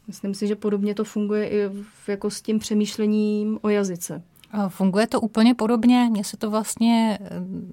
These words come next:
Speaker 2: takhle dobře daří s těmi studenty, protože já kdykoliv jsem na internetu, a já jsem na něm hodně, není to vždycky úplně dobře, ale kdykoliv jsem na in-, na internetu, tak já tam vidím, vidím ty otázky, jo? Čtu si noviny a vidím tam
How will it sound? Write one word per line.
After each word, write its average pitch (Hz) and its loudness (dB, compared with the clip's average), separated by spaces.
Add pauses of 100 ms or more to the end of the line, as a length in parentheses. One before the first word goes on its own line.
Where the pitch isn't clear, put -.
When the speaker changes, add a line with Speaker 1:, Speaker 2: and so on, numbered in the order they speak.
(160)
Speaker 2:
takhle 202 0
dobře 196 -2
daří 190 -4
s - -16
těmi 185 -2
studenty, 208 0
protože 202 -6
já 202 -2 (640)
kdykoliv 208 2
jsem 208 0
na 165 -4
internetu, 247 2
a 233 4
já 202 2
jsem 202 -2
na 196 2
něm 190 2
hodně, 170 0
není 202 2
to 196 -8
vždycky 202 -6
úplně 233 6
dobře, 202 2 (420)
ale 208 4
kdykoliv 208 4
jsem 233 6
na 220 4
in-, 214 6
na 208 4
internetu, 208 4
tak 226 0
já 202 4
tam 226 6
vidím, 190 4
vidím 190 2
ty 233 -2
otázky, 202 -2
jo? 196 -2
Čtu 220 -4
si 226 2
noviny 233 4
a 185 -4
vidím 208 2
tam 208 0